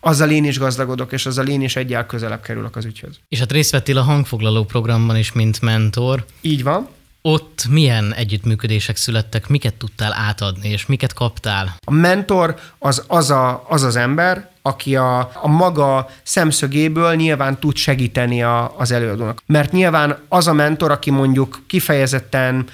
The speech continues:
Speaker 1: Facebook kommunikációval foglalkozik, az az ő szakmája, hogy képvisel előadókat és Facebook kommunikációt, vagy közösségi média kommunikációt csinál, az nyilván tök más dologban tud egy adott előadónak segíteni, mint mondjuk én, aki inkább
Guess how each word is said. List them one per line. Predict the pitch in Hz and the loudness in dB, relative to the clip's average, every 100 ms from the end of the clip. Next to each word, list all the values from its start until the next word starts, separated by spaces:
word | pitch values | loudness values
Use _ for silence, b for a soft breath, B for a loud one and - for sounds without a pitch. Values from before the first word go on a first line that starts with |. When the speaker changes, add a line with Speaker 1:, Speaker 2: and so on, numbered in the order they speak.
| B | B
Speaker 1:
Facebook | - 220 175 143 | -2 2 2 0
kommunikációval | - 143 127 117 117 120 127 120 110 | 0 0 2 0 -2 -2 -4 -2 -4
foglalkozik, | 139 147 160 180 160 | 0 0 2 0 0
az | 165 | 2
az | 151 139 | 2 2
ő | |
szakmája, | 139 156 - 131 113 113 | 2 0 -2 -4 -4 -4
hogy | 120 120 | -6 -6
képvisel | 143 127 120 123 | -6 -4 -6 -4
előadókat | 127 123 120 120 123 | -2 -2 -6 -8 -8
és | 120 | -8
Facebook | - 160 131 127 | -2 0 0 -4
kommunikációt, | - 127 123 120 117 - 123 - B B | -4 -4 -4 -6 -6 -4 -6 -6 B B
vagy | - 117 123 120 120 123 | -6 0 2 2 0 0
közösségi | 156 139 127 123 127 | 2 2 0 -2 0
média | 131 127 117 | 2 0 -2
kommunikációt | - 131 123 117 120 - 117 117 | -2 -2 0 -2 -4 -4 -6 -4
csinál, | - 175 202 196 B B | 0 2 2 -2 B B
az | - 156 | -2 0
nyilván | 202 180 160 151 | 2 4 2 0
tök | 196 - | -2 0
más | 156 156 147 | 2 2 2
dologban | 131 139 127 123 123 117 | 0 0 0 0 -2 0
tud | 143 | 0
egy | 127 120 | 0 -2
adott | - 143 127 - | -2 0 0 0
előadónak | 139 123 120 117 113 | 0 2 0 -2 -4
segíteni, | - 135 151 190 202 220 214 B B B | -2 -2 0 0 2 0 -2 B B B
mint | 151 156 165 156 | 4 6 6 2
mondjuk | 160 160 151 | 2 2 2
én, | 160 156 | 2 2
aki | 147 151 | 2 0
inkább | 151 139 127 123 131 | 0 2 0 -2 -4